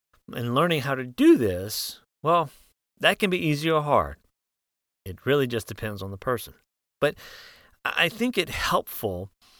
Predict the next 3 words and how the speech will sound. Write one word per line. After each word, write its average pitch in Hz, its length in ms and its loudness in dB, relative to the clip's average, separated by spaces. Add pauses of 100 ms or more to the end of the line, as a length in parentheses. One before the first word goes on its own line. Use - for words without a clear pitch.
(280)
to - 140 -2
understand, 127 760 -2 (440)
uh, 113 460 -2